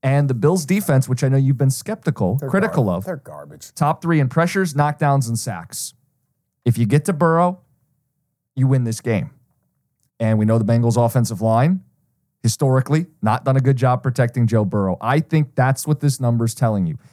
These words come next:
Speaker 1: If Cincy would be disciplined and lean on Mixon, I think there's a formula, a path to victory.
Speaker 2: There is.
Speaker 1: But I think there's a little bit of an ego here.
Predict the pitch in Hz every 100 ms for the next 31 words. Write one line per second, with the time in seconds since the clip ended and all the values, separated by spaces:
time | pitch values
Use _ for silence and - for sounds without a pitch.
0 | _ 151 123 - 214 220 233 190 165 123
1 | 170 - - 175 170 151 123 139 147 143
2 | 120 131 - 180 127 123 156 151 131 123
3 | 135 139 156 151 135 117 127 127 123 139
4 | 104 120 160 180 185 87 90 165 165 190
5 | 196 208 170 165 185 180 165 156 170 160
6 | 123 110 101 82